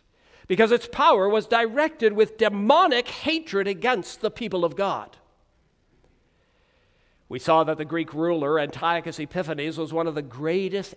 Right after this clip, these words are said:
enemies of the Jewish people in history. This wicked ruler appears in verses twenty-one to thirty-five of this chapter, and many details as, of his career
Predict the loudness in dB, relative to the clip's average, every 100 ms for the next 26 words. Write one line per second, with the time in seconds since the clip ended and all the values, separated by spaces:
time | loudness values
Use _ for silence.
0 | -10 -6 -4 -4 -4 -6 -10 -10 -10 -2
1 | 0 0 -4 -10 -8 -8 -6 -6 -6 -8
2 | -10 -10 -10 -8 -10 -12 -14 _ _ _
3 | _ _ _ _ _ _ _ _ _ _
4 | _ _ _ _ _ _ -20 0 2 2
5 | 4 2 4 0 2 2 2 4 2 2
6 | -2 0 2 0 -2 -4 -4 -8 -6 -4
7 | -4 0 0 0 -2 -6 -6 -2 -2 -2
8 | -2 0 2 0 -2 -4 -6 -8 -4 -4
9 | -4 -4 -4 -2 0 2 2 2 -2 -4
10 | -4 0 0 2 -2 -4 0 0 0 -4
11 | -6 -6 -4 -2 0 -2